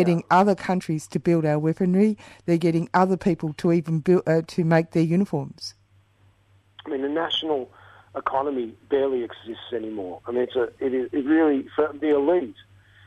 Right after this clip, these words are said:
Speaker 2: there's really very little concern about the national economy. What
Speaker 1: Yeah.
Speaker 2: they're concerned about is capital, and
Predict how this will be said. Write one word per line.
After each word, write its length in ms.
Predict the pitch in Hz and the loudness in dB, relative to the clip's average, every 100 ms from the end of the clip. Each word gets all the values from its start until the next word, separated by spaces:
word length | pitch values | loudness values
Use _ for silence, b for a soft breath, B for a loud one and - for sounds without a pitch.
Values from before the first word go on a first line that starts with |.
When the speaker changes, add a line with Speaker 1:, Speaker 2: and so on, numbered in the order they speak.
| b - | b -4
Speaker 2:
there's 180 | 143 135 | -4 0
really 280 | 185 202 147 | -2 0 2
very 220 | 151 131 131 | 2 2 0
little 160 | 127 - | -4 -6
concern 340 | 120 - 127 135 | -12 -8 -4 -2
about 280 | 127 117 101 - | -2 -2 -4 -10
the 300 | 110 104 95 - | -10 -10 -12 -8
national 420 | 127 120 - 117 107 | -4 -4 -4 -6 -6
economy. 400 | 117 110 98 - _ b b b b | -6 -6 -8 -10 _ b b b b
What 140 | 240 240 | 6 8
Speaker 1:
Yeah. 60 | |
Speaker 2:
they're 180 | 160 135 131 | 6 0 -8
concerned 280 | - 127 | -6 -4
about 380 | 120 120 113 113 | -2 -2 -2 -4
is 120 | 110 - | -8 -6
capital, 500 | 127 120 120 98 - - b b b - - | -4 -4 -6 -12 -14 -20 b b b -20 -8
and 520 | 131 120 117 110 | -4 -4 -6 -12